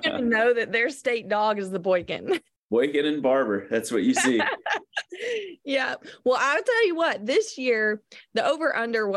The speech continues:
Speaker 1: um, Wax Cotton Jacket, especially the Wingmaster, took over 'cause we were all
Speaker 2: Oh,
Speaker 1: out
Speaker 2: yeah.
Speaker 1: at, um, Brittlebank. And
Speaker 2: Uh-huh.
Speaker 1: I could not believe it because that, that town is so traditional.
Speaker 2: Oh, yeah.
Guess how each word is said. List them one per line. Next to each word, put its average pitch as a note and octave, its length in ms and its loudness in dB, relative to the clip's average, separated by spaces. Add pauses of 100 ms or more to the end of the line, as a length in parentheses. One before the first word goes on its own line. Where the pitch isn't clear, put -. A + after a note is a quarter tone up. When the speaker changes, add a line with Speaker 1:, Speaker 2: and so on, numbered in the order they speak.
(120)
Speaker 1:
um, G3 300 -2
Wax G#3 240 -2
Cotton G#3 280 -4
Jacket, F3+ 280 -2
especially G#3 540 0
the G3 140 0
Wingmaster, G#3 680 0
took - 340 0
over F#3 440 2
'cause F#3+ 220 -2
we B3 160 -2
were C4 280 2
all G3 200 2
Speaker 2:
Oh, F#3+ 40 2
Speaker 1:
out F#3 200 4
Speaker 2:
yeah. - 60 -4 (300)
Speaker 1:
at, G3+ 60 -2
um, F3 300 -4 (960)
Brittlebank. F3+ 680 0 (500)
And C4+ 160 2
Speaker 2:
Uh-huh. C#4+ 100 2
Speaker 1:
I D4 140 -6
could C#4+ 280 0
not B3+ 280 -2
believe A#3+ 400 0
it F3+ 160 0
because G3+ 460 -2
that, G3+ 260 -2 (220)
that D#3+ 240 -6
town C4+ 360 0
is G3+ 180 -2
so G3 300 -2
traditional. E3+ 800 -2 (420)
Speaker 2:
Oh, E3+ 80 4
yeah. - 180 0